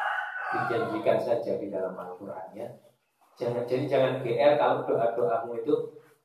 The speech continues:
dikabulkan. Sebetulnya itu bukan bentuk pengkabulan, tetapi kecukupan Allah yang diberikan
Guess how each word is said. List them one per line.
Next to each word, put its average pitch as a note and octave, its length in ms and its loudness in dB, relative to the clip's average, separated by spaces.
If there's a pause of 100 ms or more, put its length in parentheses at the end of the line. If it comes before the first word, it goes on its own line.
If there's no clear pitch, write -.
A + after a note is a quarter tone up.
(840)
dikabulkan. - 800 0 (400)
Sebetulnya - 800 6
itu A3+ 80 10 (160)
bukan - 320 10
bentuk D3 400 4
pengkabulan, - 720 4
tetapi - 560 0 (1400)
kecukupan D3+ 640 6
Allah D#3 440 6
yang C#3+ 200 -2
diberikan C3+ 520 0